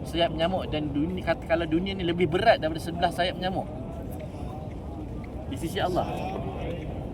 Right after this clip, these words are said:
maka orang kafir tidak akan dapat minum air walau setitik pun. Dia macam, apa orang panggil? Melarang sikit, dia macam ni sikit, susah sikit nak faham.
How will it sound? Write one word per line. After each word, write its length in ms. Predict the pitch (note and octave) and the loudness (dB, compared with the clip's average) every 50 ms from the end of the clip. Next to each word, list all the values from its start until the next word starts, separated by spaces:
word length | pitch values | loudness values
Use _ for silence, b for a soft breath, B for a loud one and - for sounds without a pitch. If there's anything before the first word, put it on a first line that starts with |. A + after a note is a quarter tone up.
| - - - - - - - - - - - - - | -8 -8 -6 -6 -6 -6 -6 -6 -6 -6 -6 2 4
maka 480 | D3 E3 - - B3 G#3+ E3 G3 - - - - - - - - - - - | 4 4 4 4 2 2 2 2 2 -2 -6 -6 -8 -8 -8 -6 -6 0 2
orang 180 | C#3+ D#3+ F3 E3+ | 4 4 4 4
kafir 420 | - F#3 F#3 F3 - G#3+ G#3 G3+ F#3+ | 2 2 2 2 2 0 0 0 0
tidak 320 | E3 D#3+ D#3 - D3 D3+ | -2 0 4 4 4 4
akan 120 | - E3 D#3+ | 2 0 0
dapat 240 | E3+ E3+ - F3 E3 | 0 0 2 2 0
minum 300 | E3 D#3 D#3 E3+ F3 E3 D#3 - | 2 0 -2 -2 -4 -4 -2 2
air 380 | D#3+ E3 E3+ C#3+ D3 F3 - - - - - - - - - - | 2 4 4 4 2 -2 -2 -4 -6 -6 -6 -6 -6 -6 -6 -4
walau 320 | - D3 D3+ E3+ F#3+ G3+ | 2 4 4 4 4 2
setitik 560 | F#3+ - G#3 G3+ F3+ G3 G#3 - - F#3+ - - | -2 -2 -2 -4 -4 -4 -4 -4 -4 -4 -4 -4
pun. 180 | - - - - - - - - - - - - - - - - - - - - - - - - D3+ D#3 D3+ - - - - - - - - - - - - - - - - - - - - - | -6 -6 -6 -6 -6 -6 -6 -6 -6 -6 -6 -6 -6 -6 -6 -6 -6 -6 -6 -6 -6 -6 -4 -4 -4 -4 -6 -6 -6 -8 -8 -8 -6 -6 -6 -6 -6 -6 -6 -6 -6 -6 -6 -6 -6 -6 -4 2
Dia 160 | - E4 - | 2 4 4
macam, 320 | D#3+ - - - D4 - - - - - - - - - - - - - - - - - - - | 4 4 4 4 4 4 -2 -6 -6 -8 -8 -8 -8 -6 -6 -6 -6 -6 -6 -6 -6 -6 -6 -6
apa 80 | - - | -6 -4
orang 200 | F3+ F3 F3+ F3 F3+ | -4 -4 -4 -4 -4
panggil? 180 | F3+ G#3+ - - - - - - - - - - | -4 -4 -6 -6 -8 -8 -8 -6 -6 -6 -4 0
Melarang 400 | - D3+ D#3+ F3 F3 E3 C#3+ - | 4 8 8 8 8 6 2 0
sikit, 120 | - - - B2 | -2 -4 -4 -4
dia 80 | C3 | -2
macam 160 | C3 D3 C#3+ - E3+ D#3+ - - - - - - - | -2 -2 -2 -2 -2 -4 -4 -6 -6 -6 -6 -4 0
ni 80 | E3+ D#3+ | 0 0
sikit, 200 | - - - - - - | 0 -2 -4 -4 -4 -4
susah 160 | - F#3+ F3+ | 2 2 2
sikit 240 | D#3+ - - G#3 - | 4 2 0 -2 -2
nak 80 | G#3 G#3 | -2 -2
faham. 120 | - G3+ | -2 -2